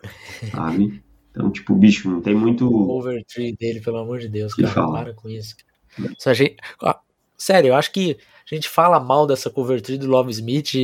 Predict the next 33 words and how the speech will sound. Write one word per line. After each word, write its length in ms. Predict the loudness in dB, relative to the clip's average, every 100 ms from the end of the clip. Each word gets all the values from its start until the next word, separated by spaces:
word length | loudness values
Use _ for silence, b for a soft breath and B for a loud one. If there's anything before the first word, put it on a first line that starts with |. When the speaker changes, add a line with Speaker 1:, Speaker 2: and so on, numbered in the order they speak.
| 2
Speaker 1:
há 140 | 0
quanto 320 | 2 0 2
tempo, 240 | 0 0 0
cara? 240 | -6 -6
Speaker 2:
Cara, 300 | -2 0 0
o 40 | 0
cara, 240 | 0 2
o 380 | 2 0 -2 -2
cara 260 | 0 2
usa, 1000 | 4 4 2 2 2 4 4 2 -2 -6 -10 _ _ -16
o 100 | -8
cara 260 | -2 0
tá 180 | 0 0
usando 1000 | 0 0 2 2 2 2 2 2 -2 -10 b b
Tampa 300 | -2 0 2
Two 340 | 0 0 2 2
em 140 | 4
dois 240 | 4 2 2
mil 320 | 2 2 4
e 380 | 4 4 4 2
vinte 320 | 0 0 0
e 40 | 0
dois, 420 | 2 2 0 -6
assim, 180 | -6 -2
como 240 | 0 2
base 480 | 2 2 2 0 -2
da 100 | -2
defesa, 540 | -2 -4 -8 -6 -6
né? 200 | -4 -2
Tipo, 280 | -4 -8 -20 _ _ -2
tem 160 | 0
muito 280 | 2 2 -2
que, 400 | -6 -4 -4 -8